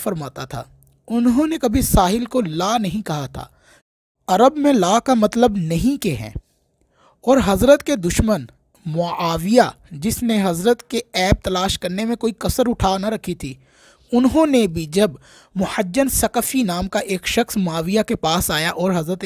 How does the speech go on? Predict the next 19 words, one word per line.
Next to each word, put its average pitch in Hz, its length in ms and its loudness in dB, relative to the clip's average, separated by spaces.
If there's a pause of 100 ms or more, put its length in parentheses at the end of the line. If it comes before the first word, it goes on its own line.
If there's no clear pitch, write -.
علی 170 240 -6
علیہ 156 160 -4
السلام 151 400 -4
کی 175 160 -8
شکایت 156 520 -6
کی 143 180 -10 (420)
کہ 247 100 6
میں 196 320 2
تیرے 208 280 2
پاس 175 400 -2
ایک 208 240 -6
بخیل 240 680 0
ترین 202 380 -2
شخص - 360 -4
کی 254 120 -2
طرف 180 240 0
سے 160 180 -6
آیا 123 180 -6
ہوں، 123 160 -12